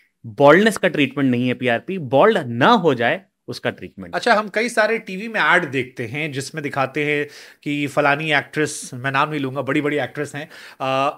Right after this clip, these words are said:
Speaker 2: वो तेल के दिखाती हैं कि तेल सर में लगाया, जड़ों में जा रहा है,
Speaker 1: हाँ, हाँ।
Speaker 2: अंदर से घने काले बाल निकल रहे हैं,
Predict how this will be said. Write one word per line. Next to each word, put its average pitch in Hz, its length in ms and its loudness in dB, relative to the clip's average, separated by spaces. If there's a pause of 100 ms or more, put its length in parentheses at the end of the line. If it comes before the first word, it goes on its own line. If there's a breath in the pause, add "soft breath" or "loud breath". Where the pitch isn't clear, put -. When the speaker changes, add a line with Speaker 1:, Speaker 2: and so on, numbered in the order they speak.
Speaker 2:
वो 185 580 2 (140)
तेल 208 220 4
के 190 200 2
दिखाती 156 420 -2
हैं 170 80 -4
कि 165 80 -6
तेल 165 280 2
सर 156 180 0
में 151 120 -4
लगाया, 147 360 2
जड़ों 151 280 0
में 156 140 -4
जा 151 180 6
रहा 147 260 2
है, 147 140 0
Speaker 1:
हाँ, 101 180 -10
हाँ। - 100 -10
Speaker 2:
अंदर 160 260 2
से 160 180 -2
घने 151 320 -4
काले 147 320 0
बाल 147 260 0
निकल 151 200 -2
रहे 151 160 0
हैं, 156 180 -8